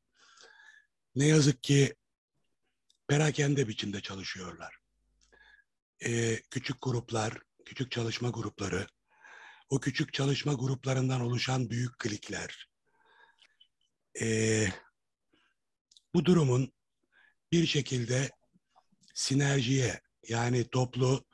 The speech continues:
istisnasız herkesin katkı koyacağı bir sinerjiye dönüşmesi için Motif Vakfı büyük bir şans. Hepimiz için büyük bir şans. Ee, vakfın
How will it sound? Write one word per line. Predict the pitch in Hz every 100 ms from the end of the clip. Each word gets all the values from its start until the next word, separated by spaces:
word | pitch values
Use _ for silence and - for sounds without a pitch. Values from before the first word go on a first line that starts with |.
| - - - -
istisnasız | 143 131 131 - 139 139 139 127
herkesin | 151 160 135 131
katkı | 120 123 123 -
koyacağı | 139 117 107 110 107
bir | 117
sinerjiye | - 120 120 113 110 123 110
dönüşmesi | 117 117 123 127 156
için | 135 113
Motif | 120 143 147 135
Vakfı | 123 120 98
büyük | 143 -
bir | 98
şans. | 85 - 92 - - _ _ _ _ _ - - _ _ -
Hepimiz | 170 160 120
için | 101 - 98
büyük | 90 90 -
bir | 90
şans. | - - 98 - - _ _ _ _ _ - - - - _ _ _ _ _ _ _ _ _ - -
Ee, | 127 131 127 127 - _ _ -
vakfın | 123 147 - 180 175 143